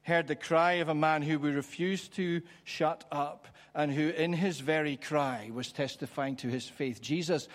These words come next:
Son of David. That's a messianic title. Son of David is not just one of a random bunch of names he could have shouted. Son of David. There was an expectation that David's descendant would sit on the throne forever,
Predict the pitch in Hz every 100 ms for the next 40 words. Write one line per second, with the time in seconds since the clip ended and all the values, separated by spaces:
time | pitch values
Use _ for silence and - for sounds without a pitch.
0 | - - - 160 151 139 123 139 120 113
1 | 143 202 196 151 143 151 - 151 151 139
2 | 135 143 - - 131 123 - 95 - _
3 | _ _ _ _ _ _ _ _ _ _
4 | _ - 156 170 139 151 156 143 131 135
5 | 170 156 131 123 127 135 143 135 123 120
6 | 110 120 135 139 131 113 131 135 135 123
7 | 131 127 123 117 123 120 - 120 117 113
8 | - - _ _ _ _ _ _ - -
9 | 160 160 - 151 139 113 117 107 107 117
10 | 113 113 135 - - 160 156 - 147 -
11 | 123 123 135 135 135 113 - 127 - 151
12 | 143 120 120 127 107 - - - - _
13 | - - 202 202 165 147 - 170 175 170
14 | - - 165 131